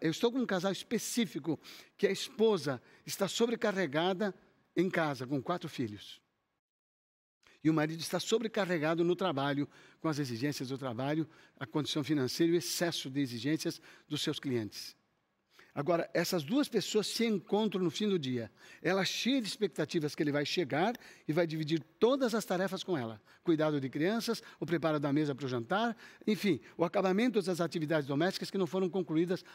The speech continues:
ao longo do dia. Ele tá ansioso para chegar, encontrar uma poltrona, um sofá pela frente,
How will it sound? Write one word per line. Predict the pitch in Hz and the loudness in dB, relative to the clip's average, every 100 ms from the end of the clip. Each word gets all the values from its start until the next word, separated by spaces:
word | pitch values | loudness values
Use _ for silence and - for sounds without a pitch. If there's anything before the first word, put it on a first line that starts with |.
| - | -4
ao | 170 | 0
longo | 156 165 160 | 2 2 2
do | 160 | 0
dia. | 120 110 - _ _ - | -2 -4 -8 _ _ -4
Ele | 139 156 | -2 0
tá | 170 | 0
ansioso | 156 - 180 160 135 | 0 0 0 0 -4
para | |
chegar, | 131 139 143 156 - - - | -10 -6 -2 -2 -4 -12 -6
encontrar | 147 156 135 151 | -2 -2 0 0
uma | 160 | 0
poltrona, | 151 170 165 160 | 0 -4 0 0
um | 165 | 0
sofá | - 156 160 147 | -2 -4 -4 -2
pela | 151 | -4
frente, | 127 170 180 | -2 0 0